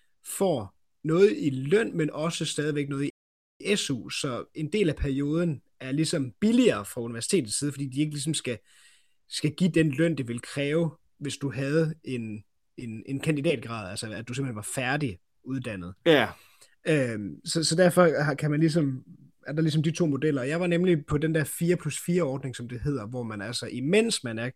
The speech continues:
Speaker 1: kandidatstuderende, allerede bliver P H D-studerende. Men det betød, at mit speciale, øh, så at sige, dels skulle, altså det var, det var en idé, at det ligesom skulle handle om noget af det, som jeg allerede var i gang med at skrive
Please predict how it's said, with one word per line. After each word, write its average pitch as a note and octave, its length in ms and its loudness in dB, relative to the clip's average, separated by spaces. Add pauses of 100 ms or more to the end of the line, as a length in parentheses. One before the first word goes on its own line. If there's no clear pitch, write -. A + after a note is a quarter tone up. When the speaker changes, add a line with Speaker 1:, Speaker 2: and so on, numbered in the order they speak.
Speaker 1:
kandidatstuderende, A#2 880 -4
allerede B2+ 600 0 (100)
bliver A2+ 160 -4
P - 80 -8
H A#2+ 40 -2
D-studerende. G#2 560 -2 (540)
Men D#3 80 2
det G3+ 100 10
betød, A#3 440 2
at D#3+ 120 -2
mit E3 160 2
speciale, E3 720 0 (1500)
øh, B2 460 -4
så F#3 220 2
at D3+ 80 2
sige, F3 380 0 (1080)
dels G3+ 280 2
skulle, C#3+ 460 0 (400)
altså C3 180 -8
det C#3+ 100 -4
var, C3+ 60 -2
det C#3 100 -4
var D3 80 -2
en D3 260 0
idé, G#3 200 2
at B2 60 -8
det D3+ 80 -2
ligesom D#3+ 240 0
skulle - 220 -8
handle G3+ 380 2
om C#3 100 -4
noget D3 180 2
af E3 80 2
det, D#3 140 -2
som C#3 160 -2
jeg A#2+ 80 -4
allerede C#3 300 -4
var C3+ 80 -4
i B2 40 -6
gang C#3+ 220 -4
med B2 80 -8
at A#2+ 60 -6
skrive D#3+ 400 -2